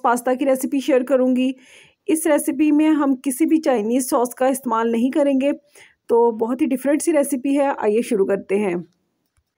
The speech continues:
एक खुले बर्तन में हम पानी उबाल लेंगे, इसके अंदर दो चाय के चम्मच नमक डालेंगे और सात सौ ग्राम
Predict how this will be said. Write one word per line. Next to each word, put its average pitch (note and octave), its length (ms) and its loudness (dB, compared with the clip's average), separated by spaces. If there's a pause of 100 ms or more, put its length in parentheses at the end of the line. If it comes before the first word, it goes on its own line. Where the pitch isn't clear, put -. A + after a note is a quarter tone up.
(400)
एक B3 220 -6
खुले C#4+ 200 2
बर्तन D#4 340 0
में D#4+ 120 6
हम D#4+ 200 4
पानी B3 260 2
उबाल C#4+ 280 4
लेंगे, C#4 360 2
इसके C4+ 220 -2
अंदर B3+ 260 2
दो A3+ 200 4 (100)
चाय B3 200 2
के B3+ 100 -2
चम्मच B3 360 0
नमक A#3 240 -2
डालेंगे B3+ 480 2
और A3 440 2
सात G3 240 0
सौ B3 160 0
ग्राम A#3+ 380 2